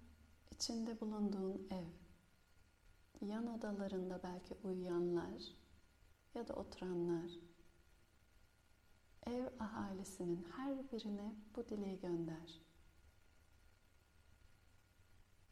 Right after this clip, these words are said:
Sonra genişlet. Yan komşun, üst komşun, alt komşun,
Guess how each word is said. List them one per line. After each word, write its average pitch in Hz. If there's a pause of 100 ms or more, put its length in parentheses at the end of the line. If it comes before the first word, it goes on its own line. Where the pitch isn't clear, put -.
(260)
Sonra 254
genişlet. 214 (520)
Yan 202
komşun, 190 (920)
üst -
komşun, 185 (680)
alt 202
komşun, 185